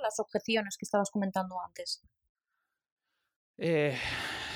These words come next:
Speaker 2: identificar objeciones. Bueno, pues, hay muchas formas de identificar cuáles son las objeciones, ¿no? Al final, tú piensas que un buyer persona,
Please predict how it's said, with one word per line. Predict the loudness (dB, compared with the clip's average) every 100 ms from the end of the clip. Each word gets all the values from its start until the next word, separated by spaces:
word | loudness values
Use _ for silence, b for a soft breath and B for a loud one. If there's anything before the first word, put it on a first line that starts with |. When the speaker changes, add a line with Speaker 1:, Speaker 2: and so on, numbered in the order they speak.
| B B 2
Speaker 2:
identificar | 2 2 2 4 4
objeciones. | 2 2 2 4 2
Bueno, | 2 4 4 4
pues, | 0 -4 0
hay |
muchas | 2 2 2
formas | 4 4 4 4
de | 4 4
identificar | 4 2 0 0 4 4 4 2
cuáles | 2 2 4
son | 2
las | 2 2
objeciones, | 0 2 2 2 2
¿no? | -2 _ b b b b b 2
Al | 2
final, | 4 4 6 4 4
tú | 0
piensas | 2 4 4
que | 2
un | 4
buyer | 6 6 4
persona, | 0 2 2 0